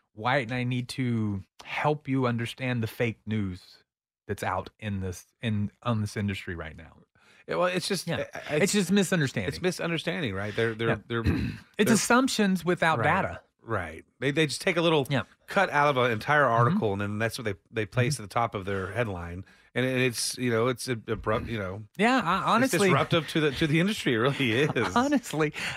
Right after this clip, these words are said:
Speaker 1: I read the articles, and some of the headlines aren't even in the article.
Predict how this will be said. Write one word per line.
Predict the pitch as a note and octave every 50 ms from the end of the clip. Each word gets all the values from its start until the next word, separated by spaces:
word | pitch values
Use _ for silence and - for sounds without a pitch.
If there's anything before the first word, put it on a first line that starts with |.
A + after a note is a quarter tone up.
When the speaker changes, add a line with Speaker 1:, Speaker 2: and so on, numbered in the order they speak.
| - _ _ -
Speaker 1:
I | - E3 G3+
read | A3 G3+ F3 E3 F3+ F3+ G3 G#3 F#3+ F3 E3 D#3
the | D3+ C3 - - -
articles, | C3 C#3+ F3 G#3+ A#3+ B3 B3 - - B3 B3 A#3+ - - -
and | D3+ D#3+ D#3
some | - - - A3 C#4
of | D4 B3+
the | F#3+
headlines | C#3+ - - G3 G3+ A3+ A3+ A3+ A#3+ B3 B3 A#3+ - - _ _ _ _ _ _ _ _ _ _ _ -
aren't | E3+ A3 B3+
even | C4+ A3+ D#3 C#3
in | G#3+ B3+
the | A#3+
article. | A2+ A#2 A2 G2+ - - -